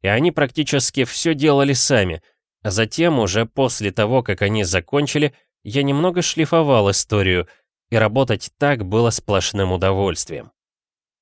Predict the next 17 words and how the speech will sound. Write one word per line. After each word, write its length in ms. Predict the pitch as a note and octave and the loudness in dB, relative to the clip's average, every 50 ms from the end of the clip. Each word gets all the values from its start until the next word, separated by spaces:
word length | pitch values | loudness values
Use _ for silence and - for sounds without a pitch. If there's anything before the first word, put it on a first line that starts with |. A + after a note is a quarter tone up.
| _ _ _ - - _ _ _ _ _ _ - | _ _ _ -20 -20 _ _ _ _ _ _ -4
Тем 140 | - C3 C#3 | -2 0 0
не 80 | D3+ E3+ | 2 2
менее, 320 | F#3+ F#3+ F#3 F3 E3+ E3 | 2 2 4 2 2 0
как 200 | - D#3+ C3+ - | 0 -4 -2 0
минимум 480 | D3+ D#3 D#3 D#3 D3+ C#3+ C#3+ C#3 C#3 B2 | 0 2 2 2 2 2 4 2 2 2
в 80 | A2+ | 2
одном 380 | B2+ B2 A2 A#2 B2 A#2+ A2+ G2+ | 0 0 2 2 2 4 4 2
случае 540 | - - B2 C3+ C#3 B2+ - - A2 G2+ F2+ | 0 -2 -2 -2 -2 -2 0 0 0 0 0
Стэн 380 | - - - A2+ G#2+ G#2 F#2+ | -2 -2 0 2 2 2 0
признал, 540 | - A2 G2+ F#2+ F2 F2+ G#2 A#2+ B2 A#2 G#2 | 0 0 0 0 0 0 0 0 2 2 0
что 300 | - - - - G2+ F2+ | 0 -4 -4 0 0 2
обычно 480 | F2+ E2+ F2 G#2 G2+ - - G#2 G#2 G#2+ | 2 0 -2 -4 -4 -4 -2 -2 0 0
именно 400 | G#2 G#2 G#2 G#2+ G#2+ G#2+ G#2+ G#2 | 0 0 -2 -2 -2 -2 -2 -4
Кирби 460 | - - - D3 D3 C3+ A2+ G2+ F#2+ | -4 -4 -2 -2 0 0 0 -2 -2
самостоятельно 880 | - - G2+ F#2+ F2+ - - - F#2+ F#2 G2+ G#2 - G#2 G#2 G#2 G#2 | -2 0 0 0 -2 -2 -2 -2 -2 -2 -2 -2 -2 -2 -2 -2 -2
придумывал 600 | G2 G#2 G#2 F#2+ F2 F#2 F2+ F2+ F2 F2 F2 F2 | 0 0 -2 0 0 -2 -2 -2 -2 0 0 -2
сюжет. 520 | E2+ - - G2+ F#2 F2 D#2 D#2 C2 - | -2 -2 -2 -2 -2 -4 -4 -6 -10 -12